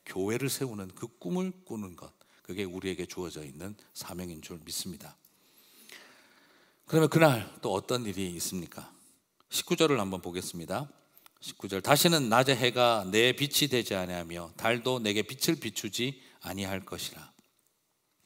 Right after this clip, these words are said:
오직 여호와가 내게 영원한 빛이 되며 내 하나님이 내 영광이 되리니."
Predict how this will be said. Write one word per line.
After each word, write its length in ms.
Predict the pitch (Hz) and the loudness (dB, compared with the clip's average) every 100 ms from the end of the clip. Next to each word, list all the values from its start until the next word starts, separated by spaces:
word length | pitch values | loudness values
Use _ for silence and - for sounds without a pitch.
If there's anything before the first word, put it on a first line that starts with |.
| _ _ _ - _ _ _ _ _ _ _ | _ _ _ -20 _ _ _ _ _ _ _
오직 300 | - 123 151 | 0 4 6
여호와가 380 | 123 147 151 139 | 8 12 12 10
내게 280 | 127 113 113 | 8 6 6
영원한 320 | 107 123 127 | 6 6 4
빛이 220 | 120 113 - | 2 -2 0
되며 260 | 98 92 | 0 0
내 160 | 92 110 | 2 2
하나님이 600 | 117 147 139 127 123 123 | 4 4 4 4 0 0
내 280 | 107 117 110 | 2 4 4
영광이 480 | 110 120 151 160 | 2 6 8 8
되리니." 800 | 139 104 95 90 80 69 71 69 | 6 2 0 -4 -8 -12 -16 -20